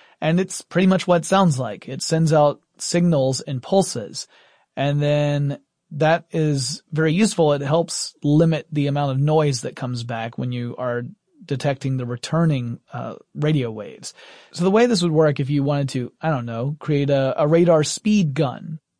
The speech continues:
like the police use, this was part of the request, you would have a velocity threshold. And this would essentially tell the system, "Ignore anything below a certain threshold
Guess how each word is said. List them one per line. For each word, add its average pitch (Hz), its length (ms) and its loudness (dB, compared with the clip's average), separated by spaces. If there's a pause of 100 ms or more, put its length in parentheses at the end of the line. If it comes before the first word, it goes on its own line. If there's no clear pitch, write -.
(200)
like 127 280 -8
the 139 300 -2
police 170 460 2
use, 139 300 -6
this 135 180 -6
was 131 260 -4 (200)
part 143 160 0
of 131 60 -2
the 135 120 -2
request, 127 520 -2 (640)
you 170 180 4
would 165 140 4
have 170 260 4
a 180 140 2
velocity 156 760 2
threshold. - 800 -6 (520)
And 143 500 -2 (160)
this 165 260 2
would 190 140 4
essentially 165 560 2
tell 170 300 2
the 170 100 2
system, 123 540 -4 (480)
"Ignore 190 680 4 (100)
anything 180 640 4
below 147 680 4
a 139 120 -2
certain 131 500 -6
threshold 123 600 -2